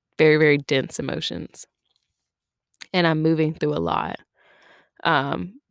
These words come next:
but I'm not putting too much pressure on myself to fix these things. I'm aware that these things are there, and I'm setting the intention to heal them. Um, but I am really just focusing on finding peace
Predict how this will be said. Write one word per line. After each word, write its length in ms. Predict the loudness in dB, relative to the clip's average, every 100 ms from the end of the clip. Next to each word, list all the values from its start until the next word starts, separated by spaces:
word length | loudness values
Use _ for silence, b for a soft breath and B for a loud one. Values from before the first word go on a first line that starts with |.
| _ 0
but 100 | 2
I'm 220 | 2 2
not 220 | 0 -2
putting 280 | -2 -2 -2
too 140 | -2
much 220 | -4 -4 -6
pressure 340 | -4 -2 0
on 120 | 2
myself 640 | 0 0 2 2 0 -4 _ _ _ -4
to 240 | 0 0
fix 360 | 0 -2 -2 -6
these 180 | -8
things. 340 | -6 -6 -6 -4 -2
I'm 120 | 0
aware 420 | 2 4 6 4
that 140 | 2
these 180 | 0 -2
things 240 | -4 -4 -4
are 80 |
there, 400 | -2 0 0 -2 -6 B B B B
and 120 | -4
I'm 120 | -4
setting 400 | -2 -2 -2 -2
the 80 | -2
intention 420 | -4 -4 -4 -4
to 100 | -4
heal 240 | -2 0 0
them. 300 | 0 -2 -6 _ _ _ _ _ _ _ _ _ _ _ _ _
Um, 440 | -2 -2 -4 -8 -12 _ _ _ _ _ _ _ _ _ _ _ _
but 280 | 0 0 2
I 320 | 2 2 0 -2
am 600 | -2 -2 -2 -2 -4 -2
really 260 | 0 0
just 200 | 0 -4
focusing 500 | -2 -4 -2 -4 -4 -2
on 260 | -2 -2
finding 540 | -2 -2 -2 -2 -4 -4
peace 480 | -2 -2 -2 -4